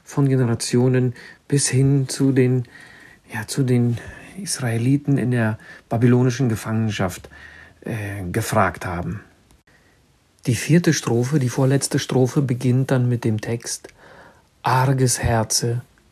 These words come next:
ja, gesteh es nur, du hast wieder böse Lust empfangen.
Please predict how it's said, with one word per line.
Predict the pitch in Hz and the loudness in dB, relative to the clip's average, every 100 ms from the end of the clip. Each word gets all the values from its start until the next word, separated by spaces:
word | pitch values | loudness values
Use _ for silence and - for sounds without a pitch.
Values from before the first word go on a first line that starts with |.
| _ _ _ _ - | _ _ _ _ 0
ja, | 117 127 | 2 4
gesteh | 131 - - 143 | 2 0 2 2
es | 117 - | 2 -2
nur, | 117 110 113 - - _ _ _ _ _ - | -2 -2 -6 -12 -20 _ _ _ _ _ 0
du | 117 | 2
hast | 127 - - | 2 0 2
wieder | 147 135 117 | 4 6 4
böse | 120 139 139 135 | 2 4 4 2
Lust | 127 127 139 - - - | 2 2 0 -4 -10 -6
empfangen. | 120 - 104 104 104 | -6 -4 -4 -4 -6